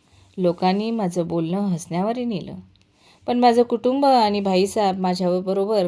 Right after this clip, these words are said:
खंबीरपणे उभे राहिले. एक अवघड, पण मला शक्य आहे असं वाटणारा प्रवास आता सुरू होणार होता. चला मित्रांनो, या पाठाचे क्रमशः वाचन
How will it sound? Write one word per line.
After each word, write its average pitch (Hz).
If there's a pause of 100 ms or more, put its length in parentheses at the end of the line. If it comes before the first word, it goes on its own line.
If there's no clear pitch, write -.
खंबीरपणे 190
उभे 170
राहिले. 180 (760)
एक 185
अवघड, 185 (460)
पण 202
मला 185
शक्य 190
आहे 185 (280)
असं 185
वाटणारा 170
प्रवास 180
आता 165 (300)
सुरू 170
होणार 165
होता. 151 (2250)
चला 196
मित्रांनो, 196 (460)
या 190
पाठाचे 190
क्रमशः 196
वाचन 175